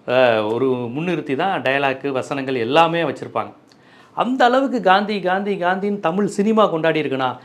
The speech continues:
இந்தியாங்கிற அமைப்புல ஒரு சின்ன ஒரு அங்கம் தான் தமிழ் சினிமா. இந்த தமிழ் சினிமாவை காந்தி எந்த அளவுக்கு கொண்டாடி இருக்குன்னா, அப்ப இந்திய அளவில் அரசியல் ஈடுபட்டவங்க, குஜராத்திலேயே அரசியல் ஈடுபட்டவங்க, ஹிந்தி பெல்ட்டில் அரசியல் ஈடுபவர்கள்,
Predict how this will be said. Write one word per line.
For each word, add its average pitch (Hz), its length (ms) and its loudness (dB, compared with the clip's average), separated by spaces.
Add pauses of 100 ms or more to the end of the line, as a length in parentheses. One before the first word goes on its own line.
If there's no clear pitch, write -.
(220)
இந்தியாங்கிற 196 540 6
அமைப்புல 190 420 2
ஒரு 170 180 0
சின்ன 185 460 4
ஒரு 143 140 2
அங்கம் 160 280 -2
தான் 190 200 -2
தமிழ் 156 220 -4
சினிமா. 127 460 -10 (200)
இந்த 214 360 2
தமிழ் 220 280 0
சினிமாவை 226 420 2
காந்தி 196 340 0
எந்த 196 240 0
அளவுக்கு 196 320 2
கொண்டாடி 165 360 -2
இருக்குன்னா, 139 380 -4 (640)
அப்ப 240 220 0
இந்திய 226 320 2
அளவில் 233 260 4
அரசியல் 190 460 4
ஈடுபட்டவங்க, 160 560 -2
குஜராத்திலேயே 233 580 6
அரசியல் 185 480 4
ஈடுபட்டவங்க, 151 600 0
ஹிந்தி 269 320 4
பெல்ட்டில் 226 360 4
அரசியல் 180 460 4
ஈடுபவர்கள், 165 520 0